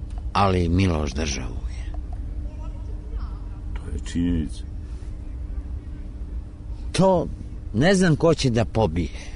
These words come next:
Speaker 1: Ja nisam, ja sam samo jedan običan istoričar, koji nije ništa napisao. Ali čitajte, dragi slušalci,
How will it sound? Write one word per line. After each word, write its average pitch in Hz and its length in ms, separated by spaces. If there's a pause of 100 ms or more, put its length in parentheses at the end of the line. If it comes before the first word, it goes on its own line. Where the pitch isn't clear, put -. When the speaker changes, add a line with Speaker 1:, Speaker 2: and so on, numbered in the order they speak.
(2250)
Speaker 1:
Ja 160 180
nisam, 170 680 (160)
ja 143 160
sam 147 180
samo 139 360
jedan 123 400
običan 110 560
istoričar, 69 680 (920)
koji 156 200
nije 214 400
ništa 196 280
napisao. 120 800 (1000)
Ali 135 200
čitajte, 156 720 (1120)
dragi 113 400
slušalci, 85 760